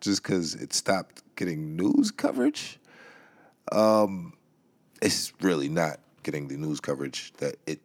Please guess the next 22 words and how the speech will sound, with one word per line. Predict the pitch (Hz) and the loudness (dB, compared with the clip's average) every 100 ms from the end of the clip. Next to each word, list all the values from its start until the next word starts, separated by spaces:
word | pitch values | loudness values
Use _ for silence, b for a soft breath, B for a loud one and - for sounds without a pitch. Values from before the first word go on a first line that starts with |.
| _ _ | _ _
deserves | - 95 78 71 67 65 - - - _ _ - | -8 -4 -2 0 -2 -6 -8 -10 -14 _ _ -6
at | 143 - - | -6 -6 0
all. | 76 82 87 95 - - _ _ b b b b b b b b _ _ | 4 4 4 2 -2 -20 _ _ b b b b b b b b _ _
<sighs> | - B B B B _ _ _ _ _ _ _ _ - | -10 B B B B _ _ _ _ _ _ _ _ 0
But | - | 2
understand, | 120 - 69 58 | 2 0 -2 -6
lava | 52 80 98 101 113 113 - - | 0 4 4 6 4 4 -2 -10
now | - 87 | 0 2
covers | 82 - 78 78 | 2 2 2 2
more | 76 76 69 | 2 -2 -2
than | 69 69 | -6 -8
twelve | - - 95 107 - | -4 2 4 4 2
square | - 101 107 | 2 6 6
miles | 104 98 92 90 85 78 | 6 2 2 2 2 0
of | 69 69 | -4 -4
land, | 67 - - - - _ _ b b b b b - | -8 -10 -12 -14 -16 _ _ b b b b b -10
and | 69 | -4
more | 73 76 73 | 2 4 4
than | 71 71 67 | 0 -4 -4
seven | - - - 95 101 | 0 2 4 4 2
hundred | 98 98 95 87 | 2 2 4 2
homes | 82 80 73 73 76 - | 2 0 0 -4 -8 -10